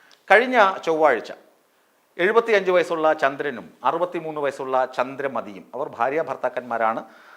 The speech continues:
ആ, മലപ്പുറം വളാഞ്ചേരി കോട്ടപ്പുറം പെട്രോൾ പമ്പിന് സമീപമാണ് ഈ വൃദ്ധ ദമ്പതികൾ താമസിക്കുന്നത്. ഈ ചന്ദ്രന് പ്രായ-, പ്രായത്തിൻ്റെ, ഏ, പ്രശ്നം കൊണ്ട് കാൽമുട്ടിന് ചെറിയ വേദന,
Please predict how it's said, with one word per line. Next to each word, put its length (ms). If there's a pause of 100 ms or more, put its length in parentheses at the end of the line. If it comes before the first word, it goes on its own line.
(280)
ആ, 80
മലപ്പുറം 420
വളാഞ്ചേരി 600
കോട്ടപ്പുറം 680
പെട്രോൾ 220
പമ്പിന് 300
സമീപമാണ് 760
ഈ 80
വൃദ്ധ 300
ദമ്പതികൾ 540 (100)
താമസിക്കുന്നത്. 560 (540)
ഈ 80
ചന്ദ്രന് 580
പ്രായ-, 420 (200)
പ്രായത്തിൻ്റെ, 840
ഏ, 120
പ്രശ്നം 340
കൊണ്ട് 360 (140)
കാൽമുട്ടിന് 540
ചെറിയ 280
വേദന, 360